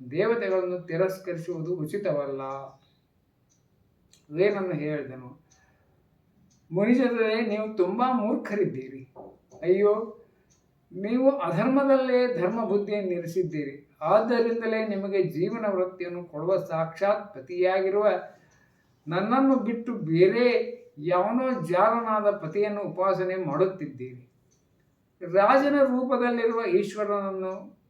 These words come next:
ಮೂರ್ಖತನದಿಂದಾಗಿ ಅನಾದರಿಸುವ ಜನರಿಗೆ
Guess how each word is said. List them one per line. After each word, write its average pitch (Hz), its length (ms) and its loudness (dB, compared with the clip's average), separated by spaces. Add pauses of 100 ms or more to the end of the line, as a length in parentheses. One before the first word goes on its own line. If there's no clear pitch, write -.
(140)
ಮೂರ್ಖತನದಿಂದಾಗಿ 202 1400 -2 (220)
ಅನಾದರಿಸುವ 202 720 0
ಜನರಿಗೆ 190 840 -4